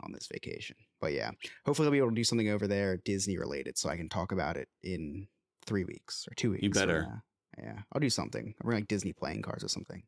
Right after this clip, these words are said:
Speaker 2: <laughs> Um, okay, so next week on Diz Hiz, we're gonna be doing an episode on the Tree of Life, the icon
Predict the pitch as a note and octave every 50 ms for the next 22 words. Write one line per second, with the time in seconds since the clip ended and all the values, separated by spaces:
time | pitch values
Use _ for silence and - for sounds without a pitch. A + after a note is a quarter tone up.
0 | _ _ _ _ - A2 - - C3 C3 C3 D#3+ E3 E3 - D#3 - - - C3+
1 | - - - - A2 - - _ _ _ _ - G#2 A2+ B2 B2 B2 B2 A#2+ -
2 | - - B2 F#3 F#3+ B2+ - - - - B2+ A#2+ A#2+ A#2 A#2 A#2 A#2 A2+ A2 -
3 | - _ - F#2+ F#2+ G2 G#2 A#2 C3+ C#3 - - C#3+ C3 C3 B2+ A#2+ A2 G#2 A2+
4 | D3+ E3 E3+ - E2+ E2 F#2+ B2 C3 - - - _ _ _ _ - G2+ G2+ A2
5 | G#2+ G#2 G2 G2+ G#2 G2+ G2+ G2+ G2+ G2+ - - G2 G2+ G#2+ G#2+ - - A#2 A2+
6 | G#2 - F#2+ G2 G2 F#2 F#2 F2+ - - A#2+ A2+ G#2+ F2+ F2 F#2 G2+ C3+ E3 D#3+
7 | - - - F2+ F#2 G2 - - - F2+ G#2 G2+ G#2 G#2+ G#2 G#2+ G#2+ G#2+ G#2+